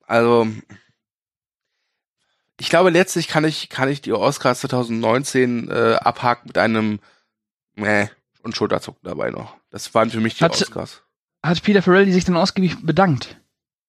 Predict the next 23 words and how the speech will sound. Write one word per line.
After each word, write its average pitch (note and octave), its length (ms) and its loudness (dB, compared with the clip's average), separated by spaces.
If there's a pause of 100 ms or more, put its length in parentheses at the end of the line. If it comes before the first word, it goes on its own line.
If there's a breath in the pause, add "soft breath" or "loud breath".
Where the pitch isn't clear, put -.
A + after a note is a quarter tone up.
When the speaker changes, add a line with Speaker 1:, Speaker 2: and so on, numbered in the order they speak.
(220)
Speaker 1:
Ja, B2 340 2 (140)
aber A#2 220 2
er B2+ 60 4
hat B2 120 -4
nicht C#3 100 -6
Cameron B2+ 300 -2
Diaz C3 240 0
und A#2+ 60 -10
seinen A#2+ 160 2
Penis G#2 280 -4
gedankt. - 340 -10
Das - 100 -14
fand D#3 140 0
ich - 60 -10
auch - 120 -6
sehr - 120 -14
schade. - 240 -8
Speaker 2:
Ah, D2 520 -16 (120)
und E3 100 -4
nicht F#3 120 4
mal G3+ 80 6
Jim F3 160 4
Carrey? E3 340 0